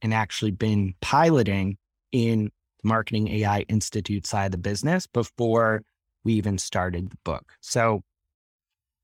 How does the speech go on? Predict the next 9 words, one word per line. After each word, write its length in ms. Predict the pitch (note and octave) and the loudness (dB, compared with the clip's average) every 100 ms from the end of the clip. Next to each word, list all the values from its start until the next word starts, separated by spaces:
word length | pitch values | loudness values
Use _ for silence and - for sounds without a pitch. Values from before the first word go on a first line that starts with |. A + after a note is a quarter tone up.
| - | 0
in 160 | C#3 | 2
some 400 | C#3 - E3 G3+ | 2 2 4 4
way, 400 | F3 C#3 B2 A2 - | 4 4 4 2 2
as 340 | A2+ A2+ G#2+ | 2 2 0
we 120 | A#2+ A2+ | -2 -2
are 60 | |
building 640 | G2+ A#2 A2 G#2 G2+ G2 - _ _ - | 0 0 0 0 -2 -4 -8 _ _ -6
the 140 | G2+ | 0
Institute, 680 | G3 - - G2+ G2+ G2 | 2 2 -2 -4 -4 -4